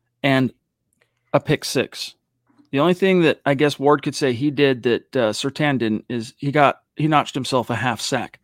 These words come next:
Is there any reason to believe Patrick Surtain at this point was not a snub for some sort of all-star accolade, uh, following the season? If the Broncos are even a nine-win team, if they're even, like,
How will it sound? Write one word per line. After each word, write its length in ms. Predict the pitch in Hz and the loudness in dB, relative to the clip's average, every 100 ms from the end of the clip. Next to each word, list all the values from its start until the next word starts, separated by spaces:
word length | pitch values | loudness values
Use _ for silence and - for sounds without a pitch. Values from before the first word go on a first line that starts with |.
| - - - - _ | -20 -20 -20 -20 _
Is 200 | - 165 | 2 4
there 240 | 160 160 - | 6 6 4
any 300 | 160 196 240 | 4 4 4
reason 380 | 185 175 165 151 | 6 6 6 2
to 60 | 127 | 0
believe 520 | 123 123 123 113 107 | 2 2 0 -4 -6
Patrick 380 | 151 143 143 151 | 2 2 2 -4
Surtain 680 | - - 160 143 - 131 120 | -4 -4 -4 -4 -2 -2 -2
at 100 | 113 | -2
this 160 | 131 113 | -4 -4
point 280 | - 117 | -6 -6
was 160 | 123 113 | -6 -2
not 200 | 127 131 | 2 2
a 60 | 143 | 2
snub 440 | - 135 127 117 | -2 0 0 0
for 100 | 127 | -4
some 320 | - 165 165 | -2 2 2
sort 340 | 156 151 139 127 | 2 4 4 4
of 140 | 110 | 2
all-star 560 | 117 123 - 127 113 - | 2 2 0 0 0 0
accolade, 600 | 120 - 117 117 113 - | -4 -4 -4 -4 -4 -8
uh, 220 | 120 117 110 | -8 -6 -4
following 480 | - 123 120 113 | 0 2 2 0
the 60 | 113 | -2
season? 360 | - 127 117 110 - - _ | -2 -2 -2 -6 -12 -20 _
If 60 | |
the 80 | 139 | 0
Broncos 440 | 143 170 208 196 | 6 8 8 4
are 140 | 160 151 | 2 2
even 220 | 147 131 | 2 2
a 40 | |
nine-win 680 | 113 120 127 143 139 143 139 | 0 2 2 2 2 2 0
team, 440 | 123 147 143 143 143 - | -2 -2 0 -2 -4 -4
if 120 | 143 | 0
they're 200 | 185 220 | 4 4
even, 240 | 190 156 | 4 2
like, 320 | 139 123 117 | 4 2 0